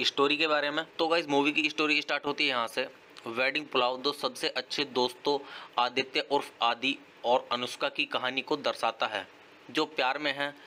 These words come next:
लेकिन इससे अनजान हैं। जब अनुष्का को आदि की शादी में शामिल होने के लिए आमंत्रित किया जाता है,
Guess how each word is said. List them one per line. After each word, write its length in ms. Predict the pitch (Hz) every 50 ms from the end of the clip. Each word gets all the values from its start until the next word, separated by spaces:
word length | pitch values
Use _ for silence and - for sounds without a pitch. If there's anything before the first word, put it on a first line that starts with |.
| - - - - - -
लेकिन 320 | 131 135 139 - 156 151 - - -
इससे 220 | 131 - - - 160
अनजान 480 | - 127 127 127 127 123 131 143 147 139
हैं। 240 | 135 139 143 143 - - - - - - - - - -
जब 200 | 123 139 143 139 - -
अनुष्का 440 | 127 127 127 127 - - - 147 143
को 340 | - - - 139 143 143 147 - - - - - - - - - -
आदि 300 | 113 120 123 131 147 147
की 140 | 139 147 143
शादी 400 | - - - 120 120 123 127 139
में 140 | 139 131 127
शामिल 360 | 123 - - 120 120 131 139 131
होने 300 | 123 - 123 127 139 139
के 160 | 139 - 127 117
लिए 320 | 117 117 120 127 131 - -
आमंत्रित 460 | 123 120 120 123 123 120 - 143 143
किया 200 | - - 139 135
जाता 360 | 131 - 120 117 - - 135 135
है, 180 | 135 143 139